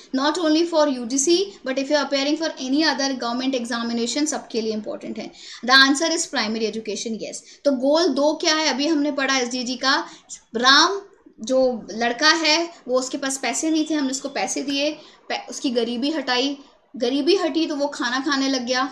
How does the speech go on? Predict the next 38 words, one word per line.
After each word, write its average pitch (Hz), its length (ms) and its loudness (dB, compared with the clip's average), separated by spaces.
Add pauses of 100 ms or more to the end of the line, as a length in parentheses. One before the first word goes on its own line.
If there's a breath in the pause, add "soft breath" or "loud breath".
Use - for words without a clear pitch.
ठीक 302 180 -4
है, 240 140 -4 (240 loud breath)
खाना 247 240 0
खाया 294 280 0
तो 294 160 0
he 285 160 0
started 269 420 -2
feeling 247 400 -4
well, 233 220 2
उसको 262 220 -4
अच्छा 240 340 -2
लगा, 254 280 4 (400 loud breath)
उसको 277 220 0
अच्छा 339 340 2
लगा 262 260 2
तो 285 120 -2
हमने 262 240 -2
उसको 262 180 -4
धक्का 254 280 -6
मार 247 180 -4
के 262 120 -4
कहाँ 247 280 -6
भेजा, 233 280 0
स्कूल, 226 340 -4
कि 233 160 -6
जाओ 233 240 -2
अब 285 160 -8
तुम 294 120 0
पढ़ाई 196 280 -2
करो। 180 320 -10 (240 loud breath)
Second 330 560 0
goal 240 240 2
जो 208 200 -6
है 214 340 0 (220 loud breath)
वो 240 240 4 (240)
किससे 254 280 0
related 240 460 0
है? 285 300 -4